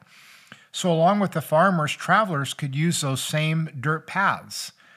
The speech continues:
In that familiar story when Jesus and his disciples are walking through the grain fields on the Sabbath day and the disciples pick up some handfuls of grain, that would have been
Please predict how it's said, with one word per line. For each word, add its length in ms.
In 140
that 240
familiar 360
story 360
when 220
Jesus 500
and 100
his 120
disciples 640
are 80
walking 460
through 160
the 80
grain 300
fields 340
on 100
the 80
Sabbath 480
day 240
and 260
the 100
disciples 680
pick 280
up 200
some 200
handfuls 580
of 80
grain, 380
that 240
would 100
have 140
been 440